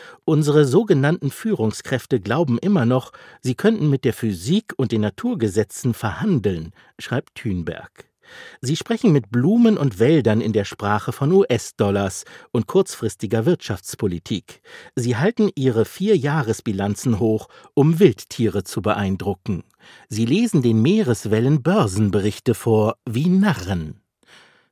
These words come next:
Thunbergs Mitstreiterin von Fridays for Future, Luisa Neubauer, hat zusammen mit ihrer Großmutter Dagmar Reemtsma, die schon früh gegen die Kernkraft auf die Straße gegangen ist, ein Buch mit dem Titel Gegen die Ohnmacht geschrieben.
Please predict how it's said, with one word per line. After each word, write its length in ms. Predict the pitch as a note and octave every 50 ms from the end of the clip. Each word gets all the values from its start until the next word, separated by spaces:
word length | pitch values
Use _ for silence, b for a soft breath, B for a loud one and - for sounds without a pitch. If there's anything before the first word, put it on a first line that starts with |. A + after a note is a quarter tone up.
| b b
Thunbergs 500 | - G2+ F#2+ F#2+ F2+ F#2+ F#2+ F2+ - -
Mitstreiterin 760 | G2+ A#2+ D#3 - - - - F2+ F2+ F#2 - F2+ F#2 G#2 A#2
von 200 | - - E2 D#2
Fridays 400 | - - F#2 F2 F2+ F2+ F#2+ -
for 160 | - - F#2
Future, 640 | - - - G2 G2 G2+ - - - A2+ A#2 B2 B2+
Luisa 420 | C3 G2+ - - F2 E2+ F#2 D#2+
Neubauer, 640 | D#2+ F#2 G#2+ C3+ D3 A2 G2 G2 G2 G#2 A2 A#2 B B B B B B B B
hat 180 | B A2 - -
zusammen 480 | - - - A#2+ G#2 G2+ A2+ C3 F3+ F3+
mit 160 | C3+ - -
ihrer 220 | - G#2 G#2 G2+
Großmutter 640 | F#2 - F#2+ B2 C#3+ - - C3+ G#2 - - B2 A#2
Dagmar 460 | A#2 - A2+ A2 - - A#2+ A2 G#2+ -
Reemtsma, 640 | G#2 A#2 A#2 G#2 - - - F#2+ E2+ E2+ E2+ - B B B B B B B -
die 80 | E2+
schon 200 | - - E2 D#2+
früh 400 | - - - - A#2+ B2+ B2 B2
gegen 200 | - - F2 F2
die 120 | D#2 D#2+ -
Kernkraft 520 | - G#2+ A2 C3 C3+ - - F#2+ - -
auf 120 | F#2+ G2
die 100 | - G#2
Straße 400 | F#2+ - - - G2+ G2 - G#2+
gegangen 400 | F#2 G2 F#2 - G2 G2 G2 G2+
ist, 340 | G#2 - G2+ F#2+ - - _ B B B B B B -
ein 240 | G#2 A2 A2 G#2
Buch 240 | F2 A#2 E3+ F#3+ -
mit 140 | - G#2+ -
dem 160 | G#2+ F#2+ F2+
Titel 380 | - - B2 B2 - C3 B2+ A#2+ B B B B B
Gegen 380 | - A#2 - B2+ E3 E3+ F3+ D#3
die 140 | D3 D#3+
Ohnmacht 600 | - - F#3 D#3+ A2+ F#2+ F2 E2 - - - -
geschrieben. 640 | - F#2 - - - G2+ E2+ D#2+ - F#2 D2+ - _